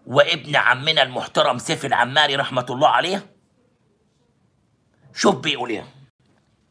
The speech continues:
استوقفني تصريح وزير الرياضة الدكتور أشرف صبحي بدعم الزمالك بمبلغ مية مليون جنيه من جهات مختلفة، ولكنه يتبرأ الآن ويرفع لديه من أي إخفاق يحدث للفريق وللنادي،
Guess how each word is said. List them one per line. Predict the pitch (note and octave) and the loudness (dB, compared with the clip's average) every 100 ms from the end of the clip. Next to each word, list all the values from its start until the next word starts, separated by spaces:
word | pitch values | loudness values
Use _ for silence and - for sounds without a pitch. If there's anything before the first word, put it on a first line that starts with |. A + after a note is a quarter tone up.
| _ _ - - - - | _ _ -20 -20 -10 -4
استوقفني | D3 - E3+ - - G#3 E3 D3 | -4 2 2 4 4 4 2 -2
تصريح | B2 C3+ - E3+ B2 | -2 -2 -2 -4 -2
وزير | C3+ A#2 E3 C#3 | -2 0 0 0
الرياضة | B2+ D#3 C#3 | 0 0 2
الدكتور | A#2+ - - D#3+ D3 | 0 -4 -4 -4 0
أشرف | D3 - B2+ - | 0 0 -2 -2
صبحي | E3+ - D3+ C3+ _ _ _ _ _ - - | -6 -6 -8 -10 _ _ _ _ _ -20 -14
بدعم | - D3+ D3+ - C#3+ | -6 0 2 2 -2
الزمالك | A#2+ - C3+ E3 D#3 B2+ | -4 0 2 4 2 0
بمبلغ | C3+ D3 D3+ C3 A#2 | -4 0 0 0 0
مية | D3+ D3 | -4 -8
مليون | B2+ B2 D3+ D3+ C3+ | -8 -8 -6 -6 -6
جنيه | C3 D3+ | -6 -4
من | C#3 A#2+ | -6 -6
جهات | A2+ C#3 C#3+ | 0 2 2
مختلفة، | B2+ - - B2+ - E2 - _ _ _ _ _ | -4 -2 -2 -2 -4 -6 -6 _ _ _ _ _
ولكنه | - C#3+ C#3+ - D3 E3+ D#3+ C#3+ | 0 2 2 0 -2 0 0 0
يتبرأ | B2+ - C#3+ D#3+ C#3 | -2 2 4 4 2
الآن | - C#3 D3+ | 0 2 2
ويرفع | C#3+ C3+ D3 C#3 B2 G#2+ | 2 2 0 0 -2 0
لديه | A#2 A2+ D#3 D3 C3 | 0 -2 -6 -4 -4
من | B2 - | -6 -2
أي | D#3 C#3 B2+ | -2 -2 -6
إخفاق | A2+ - D3+ D3 | -6 0 2 2
يحدث | D3 B2 - A#2 B2 | 0 -2 -4 -8 -6
للفريق | A2 - B2+ D3 - | -4 0 0 -2 -2
وللنادي، | A#2+ A#2 A#2+ A#2+ G#2+ E2 D#2+ | -2 -2 2 2 2 -4 -20